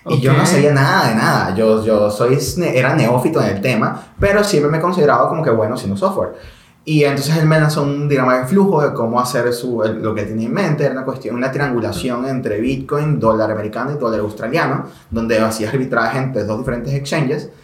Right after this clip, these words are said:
Speaker 2: Ok.
Speaker 1: entre, o sea, retirando la comis-, el, menos el fee. Había, había un, un gap, un, ¿sabes? Había un...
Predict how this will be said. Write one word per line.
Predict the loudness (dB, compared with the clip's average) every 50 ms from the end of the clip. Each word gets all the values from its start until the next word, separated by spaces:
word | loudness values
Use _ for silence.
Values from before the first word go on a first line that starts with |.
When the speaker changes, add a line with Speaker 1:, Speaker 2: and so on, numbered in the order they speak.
| -20 -14
Speaker 2:
Ok. | -8 -6 -2 0
Speaker 1:
entre, | 2 2 4 2
o | 2
sea, | 2 2 2 2
retirando | 2 0 0 0 2 2 2 4
la | 2 2 0
comis-, | 0 0 0 0 0 0
el, | 0 0 0 0
menos | 0 0 0 -2 -2
el | -6 -6
fee. | -2 -2 0 2 2 2
Había, | 2 0 0 0
había | 0 0 2 2 2 4 4
un, | 4 4 4 4 4
un | 4 4 4 4 2 2
gap, | 2 2 2 2 0 -2 -4 -4
un, | -4 -4 -4 -4 -4
¿sabes? | -2 -2 -2 -2 -2
Había | -4 -4 -4
un... | -4 -2 0 0 2 2 0 0